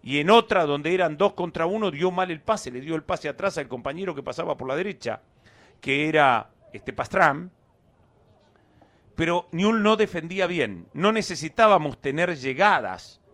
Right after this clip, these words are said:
para ver que Newell's no defendía bien. Y después del minuto treinta y uno, cuando viene el gol anulado, que había cabeceado solo ahí, eh,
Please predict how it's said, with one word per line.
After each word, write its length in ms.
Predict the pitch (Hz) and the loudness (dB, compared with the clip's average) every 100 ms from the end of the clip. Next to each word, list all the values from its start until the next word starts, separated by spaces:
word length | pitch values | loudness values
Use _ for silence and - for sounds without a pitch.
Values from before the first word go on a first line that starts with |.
| _ | _
para 180 | 113 123 | -2 2
ver 200 | 143 143 | 0 -2
que 120 | 131 | -6
Newell's 220 | 131 139 | -6 -4
no 80 | 127 | -4
defendía 460 | 110 113 104 101 87 | -6 -8 -8 -6 -6
bien. 200 | 71 58 _ _ _ _ _ _ _ _ - _ _ _ | -10 -18 _ _ _ _ _ _ _ _ -20 _ _ _
Y 120 | 208 | 4
después 280 | 226 226 285 | 4 6 4
del 140 | 277 240 | 4 2
minuto 340 | 240 262 233 | -2 0 0
treinta 340 | 214 208 226 | 0 -2 0
y 100 | 233 | 0
uno, 380 | 220 170 170 196 - _ _ _ _ - | 0 2 2 0 -10 _ _ _ _ 2
cuando 320 | 147 147 147 | 2 4 2
viene 400 | 175 196 202 - | 2 0 0 -2
el 120 | 139 135 | -6 2
gol 300 | 175 202 - | 2 2 0
anulado, 680 | 135 131 160 226 139 101 98 - _ | -2 0 2 4 4 0 -6 -14 _
que 80 | 110 | -6
había 240 | 131 143 | -2 -2
cabeceado 580 | 127 113 - 147 139 120 | -4 -10 -8 -4 -4 -6
solo 480 | - - 165 147 127 | -8 2 4 4 4
ahí, 380 | 120 156 123 104 | 4 4 0 -4
eh, 280 | 110 143 | -6 -8